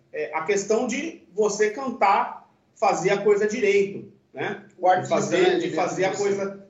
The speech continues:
Speaker 1: de fazer a coisa legal. Mas, é, a gente já fez muito show e, cara, eu tava com a cabeça ali com um monte de problema. Ele também, mas a coisa aconteceu.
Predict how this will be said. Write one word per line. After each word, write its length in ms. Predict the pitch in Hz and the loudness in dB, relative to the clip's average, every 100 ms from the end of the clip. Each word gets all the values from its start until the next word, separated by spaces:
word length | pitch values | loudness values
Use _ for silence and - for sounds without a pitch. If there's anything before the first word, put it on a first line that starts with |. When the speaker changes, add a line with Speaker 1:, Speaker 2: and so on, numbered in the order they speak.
| _ | _
Speaker 1:
de 100 | 156 | -6
fazer 340 | 185 160 175 | -2 0 0
a 40 | 180 | 0
coisa 280 | 196 190 202 | 0 0 0
legal. 680 | - 190 151 147 - - _ _ _ _ _ _ _ _ _ _ _ 139 | 0 2 2 0 -6 -18 _ _ _ _ _ _ _ _ _ _ _ -2
Mas, 640 | 147 185 196 - - - _ 147 | 0 0 -2 -6 -10 -20 _ -6
é, 300 | 151 143 - | -4 -4 -4
a 80 | |
gente 180 | 135 165 | -6 0
já 120 | 226 226 | 0 4
fez 240 | 214 180 | 2 2
muito 300 | 185 220 175 | -2 -4 -6
show 640 | - 208 285 190 139 - - _ _ | -4 -2 0 -2 -6 -8 -16 _ _
e, 140 | 180 | -10
cara, 240 | - - 156 | -2 0 0
eu 80 | 139 | 0
tava 160 | 160 | -2
com 80 | 175 | -2
a 100 | 190 | -2
cabeça 480 | 202 165 175 220 233 | -2 0 0 2 0
ali 360 | 196 190 240 254 | -2 -2 -4 -6
com 80 | 262 | -4
um 80 | |
monte 300 | 208 196 196 | 0 2 2
de 80 | 202 | -2
problema. 760 | 262 277 208 202 240 214 160 - - _ | -10 -6 2 4 4 0 -6 -10 -18 _
Ele 380 | 170 202 196 175 | 2 4 4 2
também, 680 | 175 165 170 208 180 - - _ _ | -2 0 2 2 0 -4 -14 _ _
mas 180 | - 247 | -8 -2
a 80 | 226 | -2
coisa 640 | 208 196 226 285 392 - - _ - | 0 2 2 2 -2 -6 -14 _ -12
aconteceu. 1000 | 302 277 - - - 285 233 143 123 | -10 -8 -8 -10 -6 2 2 2 -4